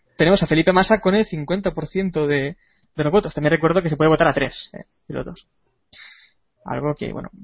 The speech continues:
da bastante vergüenza porque además gente de aquí también le ha votado como mejor piloto y luego en el Mundialito veremos quién le da, quién le da puntos o, o a quién le echamos del podcast directamente. Y <laughs> en tema equipos,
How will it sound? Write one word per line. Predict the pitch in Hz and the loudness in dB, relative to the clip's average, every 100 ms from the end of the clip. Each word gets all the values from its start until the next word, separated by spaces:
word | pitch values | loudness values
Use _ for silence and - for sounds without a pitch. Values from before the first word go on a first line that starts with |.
| - | -20
da | 170 143 | -2 0
bastante | 139 156 147 | 2 2 2
vergüenza | 151 165 220 | 2 4 2
porque | - 143 | 2 2
además | 127 139 170 - - - | 2 4 0 -2 -16 0
gente | 165 165 | 0 4
de | 175 | 4
aquí | 156 | 6
también | 170 156 170 | 4 4 4
le | 156 | 4
ha | 170 | 4
votado | 135 147 135 | 4 4 2
como | 139 135 | 0 -4
mejor | 131 147 143 | -6 -8 -2
piloto | 151 151 180 - | -2 0 -2 -2
y | |
luego | 160 151 | -4 0
en | 160 | 0
el | 156 | 0
Mundialito | 147 147 160 | 0 0 0
veremos | 147 147 180 - | 0 0 0 -4
quién | 151 | -2
le | 143 | 0
da, | 135 131 131 - _ _ _ - | 2 2 0 -6 _ _ _ -2
quién | 151 | 0
le | 131 | 2
da | 127 | 2
puntos | 165 165 202 233 - - - - | -2 2 4 4 0 -12 -20 -18
o, | - 127 123 - | -12 -10 -10 -10
o | - 139 | -4 -2
a | |
quién | - 185 | 0 2
le | 160 | 2
echamos | - 190 156 135 | 2 2 2 0
del | 139 | -2
podcast | 135 139 139 135 | -2 -4 -2 -2
directamente. | 143 131 131 127 127 - _ - - - _ _ _ | -2 -2 -4 -4 -8 -10 _ -20 -20 -20 _ _ _
Y | - 156 147 - | 2 4 4 2
<laughs> | 156 | -2
en | 151 143 | -2 2
tema | 170 190 | 2 4
equipos, | 190 208 208 247 - | 4 4 4 4 0